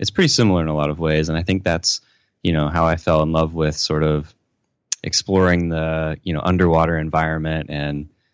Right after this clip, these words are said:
you know, observing fish as they swim around and feed and,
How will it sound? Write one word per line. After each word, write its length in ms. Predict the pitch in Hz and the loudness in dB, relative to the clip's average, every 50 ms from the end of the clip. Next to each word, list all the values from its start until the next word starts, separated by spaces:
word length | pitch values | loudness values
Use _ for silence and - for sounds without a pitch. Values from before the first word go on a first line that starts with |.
| _ _ _ _ | _ _ _ _
you 120 | - 78 | -4 -2
know, 260 | 76 73 73 73 71 - - _ _ _ - | 0 0 -2 -2 -4 -8 -14 _ _ _ -6
observing 500 | 82 80 - 90 90 85 82 85 82 73 | -4 0 2 4 4 4 4 2 0 0
fish 340 | - - 85 82 - - | 0 0 0 0 0 -2
as 100 | 82 78 | -2 -2
they 160 | 87 85 80 76 | 0 0 0 0
swim 240 | - - 92 85 | 0 0 0 0
around 460 | 80 78 76 76 76 76 76 76 76 73 | 0 0 0 0 0 -2 -2 -2 -4 -4
and 120 | 73 73 | -6 -6
feed 380 | - 82 78 78 76 76 73 76 | -4 -4 -2 -2 -2 -2 -4 -4
and, 240 | 73 73 73 76 | -4 -6 -6 -10